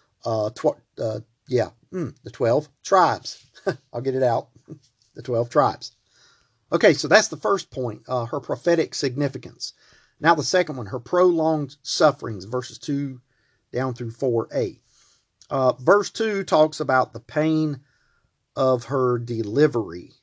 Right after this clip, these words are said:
the pain of her delivery. Uh, notice the phrase, "travailing in birth and pained to be delivered."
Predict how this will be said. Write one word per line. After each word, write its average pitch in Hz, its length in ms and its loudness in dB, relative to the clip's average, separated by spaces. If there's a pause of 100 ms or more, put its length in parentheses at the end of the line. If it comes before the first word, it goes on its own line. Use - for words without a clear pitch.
(220)
the 98 80 -18
pain 131 280 -6
of 117 120 -8
her 120 120 -2
delivery. 110 540 -4 (440)
Uh, 127 240 -4
notice 156 340 2
the - 80 -2
phrase, 147 480 2
"travailing 170 1000 4
in 220 220 0
birth 123 480 -2 (720)
and 131 180 -6
pained 190 460 0 (160)
to 147 160 -4
be 151 280 0
delivered." 139 580 2